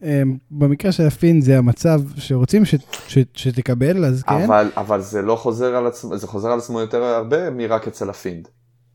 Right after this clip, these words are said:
Speaker 2: זה היה עם דניאל בריין, זה היה עם מייג', זה היה עם סינה, זה היה עוד לפחות האליפות של סינה, ברגע שהוא החליף אותה לאליפות ה-, אתה יודע, ה-, המסתובבת, זה עוד
Speaker 1: מהמם.
Speaker 2: החזיק להרבה מאוד שנים. סבבה, אין בעיה פעם ב-, אתה יודע, לעדכן את ה-,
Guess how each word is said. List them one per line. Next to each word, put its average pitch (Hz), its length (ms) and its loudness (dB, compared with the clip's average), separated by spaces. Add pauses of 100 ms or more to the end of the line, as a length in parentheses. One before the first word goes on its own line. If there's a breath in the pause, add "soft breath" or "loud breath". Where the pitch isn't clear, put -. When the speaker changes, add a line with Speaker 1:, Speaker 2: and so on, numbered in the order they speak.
(440)
Speaker 2:
זה 98 160 0
היה 98 160 0
עם 98 100 -8
דניאל 95 300 -6
בריין, 110 340 -2
זה 101 120 -6
היה 95 120 -6
עם 92 120 -12
מייג', 117 200 -4
זה 98 200 -12
היה 92 160 -10
עם 92 100 -16
סינה, 123 360 -8
זה 95 160 -10
היה 98 260 -4
עוד 104 160 0
לפחות 113 400 -2
האליפות 120 340 -2
של - 120 -6
סינה, 143 260 -8
ברגע 98 300 -4
שהוא 107 160 -6
החליף 107 240 -8
אותה 104 200 -6
לאליפות 90 580 -8
ה-, 92 380 -4
אתה 95 80 -8
יודע, 107 220 -4
ה-, 85 280 -6 (520)
המסתובבת, 123 880 -6 (340)
זה 98 180 -6
עוד 95 160 2
Speaker 1:
מהמם. 135 140 2
Speaker 2:
החזיק 127 380 -4
להרבה 92 340 -2
מאוד 117 200 -2
שנים. 95 380 -8 (480)
סבבה, 120 380 0
אין 113 120 -4
בעיה 139 180 4
פעם 101 260 2
ב-, 101 40 -2
אתה 101 200 0
יודע, 107 200 4
לעדכן 95 440 -4
את 101 120 -6
ה-, 90 520 -2